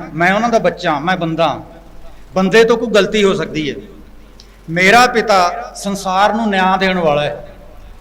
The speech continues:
ਸੰਭਵ ਹੈ ਕਿ ਮੇਰੇ ਤੋਂ ਕੋਈ ਗੁਸਤਾਖੀ ਹੋਈ ਹੋਵੇ। ਮੈਨੂੰ ਇੰਨਾ ਪਿਆਰ ਕਰਦੇ ਨੇ ਮਹਾਰਾਜ ਕਿ ਇਸ ਧਰਤੀ ਉੱਤੇ ਮੇਰੇ ਗੁਨਾਹਾਂ ਦੀ ਸਜ਼ਾ ਦੇ ਕੇ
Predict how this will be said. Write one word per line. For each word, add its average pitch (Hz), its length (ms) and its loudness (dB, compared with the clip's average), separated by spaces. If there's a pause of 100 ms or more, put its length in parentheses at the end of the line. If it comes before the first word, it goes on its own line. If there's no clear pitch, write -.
ਸੰਭਵ 240 440 4
ਹੈ 247 80 4
ਕਿ 240 100 0
ਮੇਰੇ 220 200 2
ਤੋਂ 220 120 -2
ਕੋਈ 214 120 -2
ਗੁਸਤਾਖੀ 185 500 -2
ਹੋਈ 175 180 -4
ਹੋਵੇ। 165 320 -6 (460)
ਮੈਨੂੰ 214 280 0
ਇੰਨਾ 208 280 2
ਪਿਆਰ 220 280 2
ਕਰਦੇ 214 280 -2
ਨੇ 208 100 0
ਮਹਾਰਾਜ 180 500 2 (260)
ਕਿ 233 60 2
ਇਸ 233 420 2
ਧਰਤੀ 226 400 -2
ਉੱਤੇ 226 200 -6
ਮੇਰੇ 208 300 0
ਗੁਨਾਹਾਂ 202 360 0
ਦੀ 196 100 -6
ਸਜ਼ਾ 185 300 -2
ਦੇ 175 220 -2
ਕੇ 226 360 0